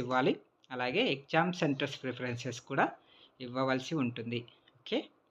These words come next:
so గుర్తుపెట్టుకోండి, ఐదు ఆరు రెండు వేల ఇరవై నాలుగు నుంచి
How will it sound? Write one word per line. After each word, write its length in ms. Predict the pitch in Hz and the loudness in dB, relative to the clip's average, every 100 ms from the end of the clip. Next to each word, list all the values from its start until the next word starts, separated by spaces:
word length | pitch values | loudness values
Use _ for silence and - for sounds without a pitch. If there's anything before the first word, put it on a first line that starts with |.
| _ _ _ - | _ _ _ -16
so 100 | 131 123 123 | -12 -12 -12
గుర్తుపెట్టుకోండి, 680 | 120 120 143 139 - 131 233 - - 123 | -10 2 4 4 4 6 4 2 -4 -2
ఐదు 200 | 135 156 180 160 | 0 6 12 12
ఆరు 160 | 156 160 | 12 10
రెండు 200 | 135 131 | 8 6
వేల 140 | 135 131 | 6 4
ఇరవై 180 | 117 123 123 | 4 2 4
నాలుగు 220 | 120 123 123 | 4 2 -2
నుంచి 220 | 127 | 0